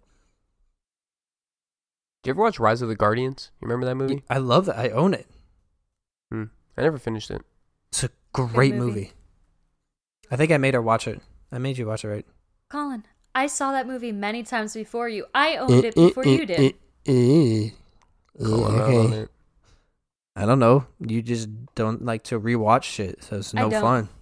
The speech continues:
Speaker 2: It's awful watching movies in this shit, in this
Speaker 1: No,
Speaker 2: fucking house.
Speaker 1: I'm similar. When, once
Speaker 3: Yeah.
Speaker 1: I, once I read a book or watch a movie or, like, watch a T V show,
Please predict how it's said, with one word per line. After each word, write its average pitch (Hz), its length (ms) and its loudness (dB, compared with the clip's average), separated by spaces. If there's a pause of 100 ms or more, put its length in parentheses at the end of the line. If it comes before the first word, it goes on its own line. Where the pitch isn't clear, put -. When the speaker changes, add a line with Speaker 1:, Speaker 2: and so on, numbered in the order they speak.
(1040)
Speaker 2:
It's 131 180 -2 (220)
awful 113 340 4
watching 113 340 2
movies 113 340 -6
in 104 120 -10
this 98 180 -10
shit, 104 260 -10 (180)
in 113 80 -8
this 107 180 -8
Speaker 1:
No, - 80 0
Speaker 2:
fucking - 180 2
house. 104 380 -8
Speaker 1:
I'm 165 140 4
similar. 117 380 -2 (320)
When, 147 180 4
once 139 280 2
Speaker 3:
Yeah. 175 80 8
Speaker 1:
I, 123 240 2
once 135 240 0
I 127 340 2
read 120 280 2
a 123 60 4
book 117 320 4
or 110 100 0
watch 110 300 0
a - 40 -4
movie 110 340 -4
or, 104 100 -2
like, 101 180 -4
watch 107 160 0
a 107 60 -12
T 110 120 -8
V 110 140 -6
show, 120 340 -2